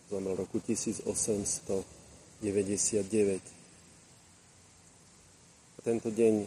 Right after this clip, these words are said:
jeho smrť v veľmi mladom veku, ako dvadsaťosemročný zomiera, je vlastne narodením pre nebo. Gašpar pre nebo, teda pre Boha, e,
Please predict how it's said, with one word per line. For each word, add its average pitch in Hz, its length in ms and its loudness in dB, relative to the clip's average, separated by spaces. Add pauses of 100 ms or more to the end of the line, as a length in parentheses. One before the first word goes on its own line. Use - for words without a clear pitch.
(440)
jeho 104 160 -4
smrť 123 400 4
v - 560 -20
veľmi 104 320 2 (240)
mladom 107 400 4
veku, 110 320 4
ako 95 240 -2
dvadsaťosemročný 107 1040 2
zomiera, 107 480 2 (720)
je 101 240 0
vlastne 104 320 0
narodením 107 560 4
pre 107 160 4
nebo. 95 320 2 (1800)
Gašpar 107 640 -2 (880)
pre 107 200 -2
nebo, 101 320 6
teda 101 240 -2
pre 98 240 0
Boha, 98 360 4
e, 90 60 -10